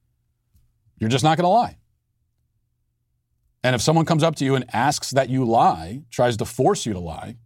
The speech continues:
wants to require you to lie, well, that's their fault. That's their fault for putting you in a position where you have to tell them no.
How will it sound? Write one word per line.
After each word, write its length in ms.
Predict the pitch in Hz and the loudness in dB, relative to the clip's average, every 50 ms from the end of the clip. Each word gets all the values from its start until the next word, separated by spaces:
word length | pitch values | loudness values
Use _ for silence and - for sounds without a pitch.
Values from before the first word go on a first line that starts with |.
| _ _ _ _ _ _ _ _ _ _ _ _ | _ _ _ _ _ _ _ _ _ _ _ _
wants 240 | - 117 123 120 - | -2 -2 -2 -2 -2
to 80 | - 123 | -2 -4
require 420 | 117 117 - - 127 147 190 226 | -4 -2 -2 2 4 4 4 4
you 180 | - 220 190 85 | 2 0 -4 -6
to 100 | - 104 | -8 -8
lie, 380 | 90 85 80 - - - 151 - _ _ _ _ _ _ - | -8 -8 -8 -8 -10 -12 -14 -16 _ _ _ _ _ _ -2
well, 100 | 120 151 | 0 0
that's 160 | 165 - - | 0 0 0
their 220 | 143 185 226 254 | -2 0 0 0
fault. 300 | 226 - - - - - _ _ _ _ _ _ _ _ _ _ _ _ _ _ _ _ - | -2 -6 -10 -12 -12 -14 _ _ _ _ _ _ _ _ _ _ _ _ _ _ _ _ -4
That's 160 | 131 120 - | -2 0 2
their 160 | 226 - 285 | 2 2 2
fault 260 | - 196 170 156 - | 2 2 0 0 0
for 80 | - 120 | -6 -10
putting 320 | 117 - 175 170 170 143 | -6 -2 0 0 0 0
you 240 | 120 135 165 180 185 | 2 2 2 2 2
in 60 | 156 | 2
a 80 | 156 - | 0 0
position 460 | - 123 131 160 - - 127 107 107 | -2 0 0 0 0 0 -2 -2 -2
where 200 | 107 104 110 110 | -2 -2 -2 0
you 140 | 117 127 131 | 0 0 2
have 200 | 110 131 127 - | 2 2 0 0
to 80 | - 107 | -4 -6
tell 240 | - - 120 107 107 | -2 0 0 2 2
them 260 | 110 104 104 104 - | 0 -2 -2 -4 -4
no. 340 | - 104 107 107 95 - | -4 -2 -2 -2 -2 -6